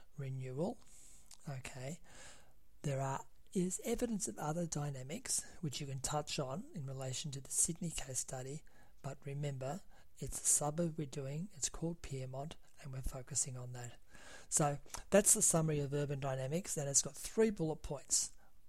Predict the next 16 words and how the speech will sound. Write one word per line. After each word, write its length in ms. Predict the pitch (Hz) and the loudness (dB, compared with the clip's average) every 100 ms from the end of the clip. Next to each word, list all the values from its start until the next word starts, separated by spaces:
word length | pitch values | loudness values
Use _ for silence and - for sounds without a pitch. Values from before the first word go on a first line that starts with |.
| - - - - - - | -14 -16 -14 -14 -10 0
What 240 | 156 175 | 4 6
are 200 | 165 151 | 8 6
the 140 | 143 | 4
actual 300 | 143 - 156 | -2 -2 -2
dynamics? 600 | 139 135 135 151 220 - | -2 -2 -2 0 0 -2
There's 220 | - 131 139 | -2 -2 -2
eight 240 | 135 143 | -2 0
of 60 | 180 | 0
them. 160 | 226 - - - - - - - - - | 0 -2 -12 -12 -12 -12 -14 -16 -12 -4
A 80 | 156 | 0
case 320 | - 170 175 | 6 8 8
study 420 | - 160 147 131 | 6 4 2 0
of 80 | 131 | 2
Sydney, 560 | - - 175 190 233 220 - - | 4 6 4 2 0 -4 -6 2
focusing 540 | 156 139 151 - 143 147 | 2 4 6 6 6 -2
on 260 | 147 139 | -2 -2